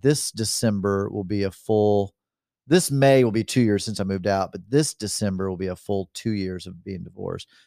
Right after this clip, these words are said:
So at this stage, you know, I'm, I'm dating, you know, my heart is now starting to be more available. I went to a lot of, a lot of counseling to work through my own,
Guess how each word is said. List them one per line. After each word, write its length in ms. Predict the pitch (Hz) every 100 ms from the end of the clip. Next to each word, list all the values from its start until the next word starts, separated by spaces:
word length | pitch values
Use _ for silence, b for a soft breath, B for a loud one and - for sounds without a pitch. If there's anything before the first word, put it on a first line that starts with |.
| b -
So 140 | 151
at 80 | 143
this 140 | 233
stage, 340 | - 139 120 107
you 60 |
know, 80 | 113
I'm, 140 | 127 -
I'm 160 | 147 131
dating, 640 | 123 120 120 120 123 127 123
you 60 | 120
know, 80 | 123
my 140 | 135
heart 320 | 131 139 127
is 140 | 117 110
now 240 | 113 117
starting 380 | 113 120 117 113
to 60 | 101
be 140 | 110
more 320 | 107 107 104
available. 360 | 95 104 101 107
I 40 |
went 120 | 127 101
to 60 |
a 20 |
lot 180 | 95 104
of, 60 | 101
a 40 | - _ -
lot 80 |
of 80 | 120
counseling 500 | - 107 104 - 104
to 60 | 98
work 180 | 104 -
through 140 | 107
my 160 | 98 98
own, 260 | 101 101